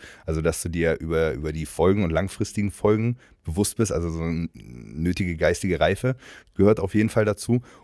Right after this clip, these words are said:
Und dass du natürlich A, weißt, wie du vernünftig deine Ernährung im Griff hast, wie du dein Training vernünftig im Griff hast, dass du auch natural es geschafft hast, Progress zu machen. Weil Stoff ist nachher der, der Multiplikator dafür.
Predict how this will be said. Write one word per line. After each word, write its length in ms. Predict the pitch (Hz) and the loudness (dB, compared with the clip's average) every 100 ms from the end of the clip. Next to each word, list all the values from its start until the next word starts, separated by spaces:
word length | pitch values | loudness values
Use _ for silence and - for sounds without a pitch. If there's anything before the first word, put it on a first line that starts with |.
| _ | _
Und 200 | 95 98 | 2 4
dass 200 | 98 - | 2 0
du 60 | 90 | -2
natürlich 760 | 87 - 92 87 87 85 - _ _ _ _ _ _ _ | -2 -2 0 2 0 -2 -6 _ _ _ _ _ _ _
A, 200 | - 85 | -2 2
weißt, 280 | 85 87 - | 4 2 2
wie 80 | 95 | 0
du 220 | 87 82 - - | 0 -2 -6 -16
vernünftig 460 | - 90 85 85 82 | -4 0 2 0 -2
deine 200 | 85 85 | -2 0
Ernährung 340 | 78 87 95 | 0 0 0
im 80 | 95 | 0
Griff 200 | 92 87 | -4 -2
hast, 200 | 95 - | -2 -2
wie 40 | 80 | -4
du 80 | |
dein 200 | 80 80 | -2 -2
Training 400 | 80 92 98 101 - - - | 0 2 2 2 -4 -20 0
vernünftig 420 | 90 92 - 90 | 4 4 2 -4
im 80 | 87 | -2
Griff 220 | 90 - | -2 0
hast, 140 | 87 | 0
dass 200 | - 92 | 0 -2
du 140 | - 76 | -2 -6
auch 160 | 78 | -2
natural 460 | 85 82 82 82 85 | -2 -4 0 2 2
es 180 | - - | 0 -8
geschafft 320 | - 82 - | -2 -2 -2
hast, 100 | - | -8
Progress 520 | - 95 98 80 - | -2 2 4 2 -2
zu 60 | 82 | -4
machen. 340 | 71 - 92 - - - - | -2 -2 -6 -8 -16 -18 -2
Weil 180 | 82 80 | 2 2
Stoff 260 | - 92 87 | 2 0 -2
ist 140 | - | -2
nachher 220 | 82 82 | 0 0
der, 120 | 80 | 0
der 140 | 73 76 | -2 -4
Multiplikator 720 | 78 80 - 76 87 95 85 | -6 -6 -8 -2 2 2 2
dafür. 400 | 71 - 73 76 | -2 -4 -4 -4